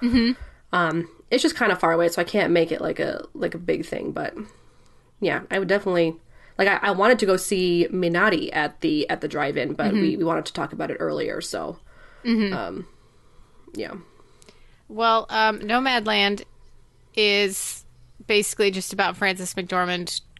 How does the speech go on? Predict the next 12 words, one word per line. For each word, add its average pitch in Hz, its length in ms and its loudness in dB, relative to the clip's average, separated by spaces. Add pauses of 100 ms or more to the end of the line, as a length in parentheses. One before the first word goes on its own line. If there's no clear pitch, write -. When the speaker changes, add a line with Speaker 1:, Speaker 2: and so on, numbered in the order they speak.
(180)
Speaker 1:
traveling 180 560 -2
around 175 580 -4 (240)
the 190 120 -4
West 175 420 -2
in 180 140 -4
her, 170 500 -8
her 180 400 -10
van, 180 540 0 (360)
living 196 320 2
in 180 80 -2
her 185 120 -2
van. 180 460 0